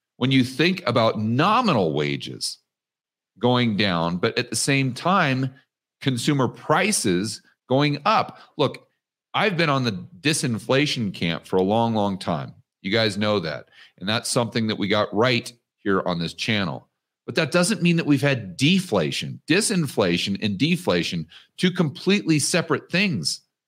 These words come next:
With disinflation, prices are still going up,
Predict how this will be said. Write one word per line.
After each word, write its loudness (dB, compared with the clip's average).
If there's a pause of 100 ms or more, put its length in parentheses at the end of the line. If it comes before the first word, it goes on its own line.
(300)
With -4
disinflation, 0
prices 0
are 2
still 0
going 2 (100)
up, -2